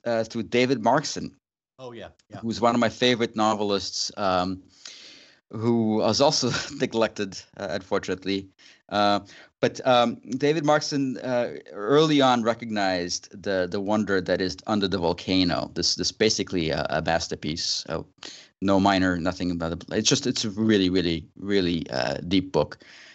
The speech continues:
Speaker 1: Um, and he, he, he wrote, he wrote to Malcolm Lowry. I believe he became friends, and he tried to publish it, or he tr-, tried to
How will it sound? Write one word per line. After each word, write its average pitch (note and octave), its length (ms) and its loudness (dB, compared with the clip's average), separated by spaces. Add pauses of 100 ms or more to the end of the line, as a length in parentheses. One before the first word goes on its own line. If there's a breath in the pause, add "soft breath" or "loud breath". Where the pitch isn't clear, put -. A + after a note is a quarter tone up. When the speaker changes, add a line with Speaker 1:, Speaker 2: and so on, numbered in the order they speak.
(160 loud breath)
Speaker 1:
Um, F#2+ 500 2 (960)
and A#2 220 2
he, B2 360 2
he, A#2 560 -4
he A#2+ 220 -4
wrote, D3 460 2
he A#2+ 120 -8
wrote E3+ 180 -2
to - 60 -4
Malcolm G2 280 0
Lowry. E2+ 160 -6
I F#2 40 -6
believe A2+ 260 -6
he A#2 80 -8
became G#2+ 320 -4
friends, - 760 -2
and F#2+ 120 -6
he G2+ 80 -6
tried G#2 260 0
to G#2+ 60 -6
publish A2 420 -2
it, A2+ 160 0
or F2+ 160 -2
he F2+ 60 -2
tr-, F2 160 -10
tried F2 260 -2
to E2 160 -6